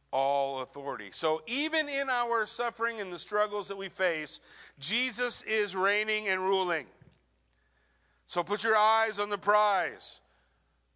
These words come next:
Don't be afraid to walk in holiness. Don't be afraid to set your eyes on him, to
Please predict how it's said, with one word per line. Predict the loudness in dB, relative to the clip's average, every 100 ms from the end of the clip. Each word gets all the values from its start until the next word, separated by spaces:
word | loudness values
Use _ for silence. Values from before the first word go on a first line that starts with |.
| _
Don't | 0 0
be | 0
afraid | -4 -2 -2 0 0
to | -2
walk | 2 2 4 0 -4
in | -2
holiness. | -2 0 -2 -4 -8 -6
Don't | -6 -4
be | -4
afraid | -4 -2 -2 -2
to | -6
set | -6 -6 -4
your | 0
eyes | 2 2 0 -4
on | -4
him, | -4 -6
to | -10